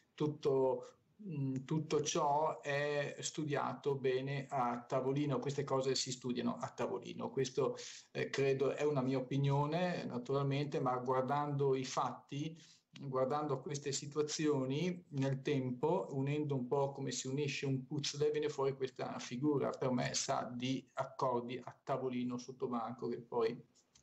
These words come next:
naturalmente, eh, la gente pensa una cosa e invece la situazione è ben un'altra. Qui ci sono dei giochi in corso, ma staremo a vedere.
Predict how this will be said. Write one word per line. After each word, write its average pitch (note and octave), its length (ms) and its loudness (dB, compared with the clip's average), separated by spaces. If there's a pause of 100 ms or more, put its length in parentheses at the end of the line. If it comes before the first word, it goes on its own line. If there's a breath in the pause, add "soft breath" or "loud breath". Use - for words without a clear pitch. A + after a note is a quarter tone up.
(280)
naturalmente, B2 920 2 (400 loud breath)
eh, C3 440 0
la C3+ 100 4
gente C3+ 380 0
pensa C#3+ 400 0
una C3+ 160 -2
cosa C3 480 0 (180 loud breath)
e C#3 80 -2
invece C#3 300 4
la C3 100 2
situazione C3+ 480 0
è C3+ 220 0
ben B2+ 480 2
un'altra. B2+ 720 0 (140)
Qui E3 220 4
ci - 80 0
sono C#3+ 200 0
dei C#3 200 2
giochi - 680 -2 (100)
in D3 240 0
corso, - 500 0
ma C#3 180 -2
staremo C#3 600 0
a C3 120 -2
vedere. B2+ 540 0